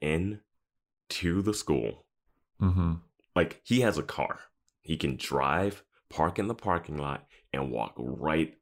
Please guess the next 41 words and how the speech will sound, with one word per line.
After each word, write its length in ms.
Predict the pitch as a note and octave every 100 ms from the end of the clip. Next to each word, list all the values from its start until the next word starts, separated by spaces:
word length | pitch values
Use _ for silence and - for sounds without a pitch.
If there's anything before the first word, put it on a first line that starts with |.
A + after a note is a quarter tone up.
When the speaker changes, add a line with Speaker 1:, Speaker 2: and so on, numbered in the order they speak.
| _
Speaker 1:
into 280 | C#2+ C#2 -
the 40 |
campus. 580 | - B1 - - - - _ _ _ _
He 100 | -
Speaker 2:
Yes. 80 | F#2
Speaker 1:
does 200 | G2+ -
not 360 | C#2 C#2+ D2+ -
have 200 | D#2 C2+
to 100 | C#2
sneak 380 | - C2+ C2 -
into 320 | B1 B1 -
Sunnydale. 560 | - A#1+ A1 G1+ - - _ _ _ _ -
Speaker 2:
Yeah. 280 | E2 C#2 E2 - _ _ -
Speaker 1:
And 160 | D#2+ C#2+
I 120 | E2+
don't 100 | F#2
understand. 300 | E2+ E2+ -
He's 100 | C#2
walking 300 | C#2 D#2+ F2+
down 100 | D2+
the 60 |
street, 400 | D#2+ - C#2 - _ _ _ _
and 100 | C#2
they're 160 | C2+ B1+
like, 180 | A#1+ A1+ _ -
"That 180 | E2 -
must 220 | C#2+ -
be 80 | C2+
a 40 |
vampire." 360 | C#2+ D2 C2+ -
They 100 | -
don't 220 | D#3+ F#3+ B2
know 180 | F3
him. 240 | G#3 G#2 - _ _ _ -
It's 120 | A2+
not 140 | D#3+
like 120 | -
Speaker 2:
Yeah. 40 | -
Speaker 1:
they 80 | A#2
saw 220 | - G#2+
S-, 240 | - -